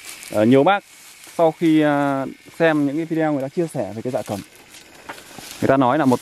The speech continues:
thần dược chữa dạ dày và các bác đã áp dụng cây này, thì, à, các bác phản hồi lại với Quân là nó chỉ có tác dụng, à, tạm thời.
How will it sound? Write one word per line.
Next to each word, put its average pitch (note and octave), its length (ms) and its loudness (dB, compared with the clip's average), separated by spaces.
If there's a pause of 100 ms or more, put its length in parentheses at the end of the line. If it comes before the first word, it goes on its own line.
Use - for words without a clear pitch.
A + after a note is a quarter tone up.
thần D3+ 180 4
dược D3 280 4
chữa E3 360 0
dạ B2+ 120 0
dày A#2 260 0 (180)
và A2 140 -2
các C3 100 -2
bác D#3+ 160 -2
đã C#3+ 80 -6
áp E3+ 200 -2
dụng B2+ 160 -2
cây B2+ 120 -2
này, A#2 120 -2 (720)
thì, A2 260 0
à, G#2 180 2
các C3 60 -2
bác D3+ 160 -4
phản A2 140 -4
hồi G#2+ 160 0
lại G2 120 -2
với A2 100 -6
Quân B2 240 0
là G2 320 -6 (240)
nó A2+ 120 2
chỉ G2 280 -4
có G#2+ 100 -4
tác D3 120 -2
dụng, C#3+ 160 -2 (1700)
à, F#2+ 180 -6
tạm C3 180 2
thời. C3+ 260 4